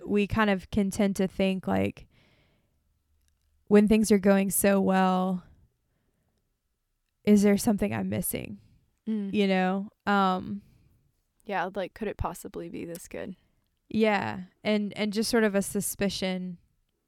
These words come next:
Speaker 1: or a sort of fear that this is gonna end in, like, not a good way. I don't know. I'm just kind of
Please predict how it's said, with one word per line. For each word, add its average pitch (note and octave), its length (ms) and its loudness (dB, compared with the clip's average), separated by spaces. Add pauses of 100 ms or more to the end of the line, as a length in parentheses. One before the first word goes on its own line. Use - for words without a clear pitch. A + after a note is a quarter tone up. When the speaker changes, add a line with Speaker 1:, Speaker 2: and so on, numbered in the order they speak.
(420)
Speaker 1:
or G3 140 2
a F#3+ 80 2
sort F#3 240 -2
of F#3 80 -4
fear F#3+ 640 -2 (720)
that G#2+ 400 2 (760)
this G3 260 2
is F3+ 140 -2
gonna F#3 280 0
end F#3 420 0 (960)
in, G3 180 2
like, F#3 220 -4
not F#3 220 -2
a F3+ 40 -2
good F3+ 120 -4
way. G3+ 160 -4
I G#3+ 120 -4
don't G#3+ 120 -4
know. F3 180 -4
I'm F#3 120 -8
just F#3+ 180 -8
kind F#3 140 -4
of F3 200 -6